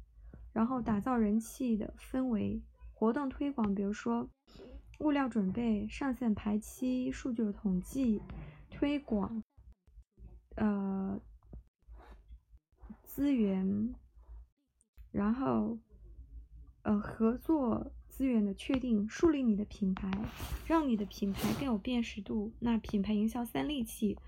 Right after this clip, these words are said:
和品牌推广，让你的品牌更有辨识度，比如说 logo 啊、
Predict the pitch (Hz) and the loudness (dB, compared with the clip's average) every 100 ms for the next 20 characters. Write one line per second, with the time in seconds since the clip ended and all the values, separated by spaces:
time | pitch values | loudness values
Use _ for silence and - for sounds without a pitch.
0 | - - - 220 214 214 185 196 208 226 | -18 -18 -2 -2 0 0 0 -2 -2 0
1 | 226 - - - - - - - _ _ | 0 -2 -8 -10 -12 -16 -18 -20 _ _
2 | - _ - 349 294 220 - 214 214 220 | -20 _ 0 2 4 2 2 2 2 2
3 | 277 233 269 247 226 214 208 214 226 226 | 0 2 0 0 0 0 2 4 4 4
4 | 254 254 240 226 233 226 233 | 2 -2 0 2 2 0 -2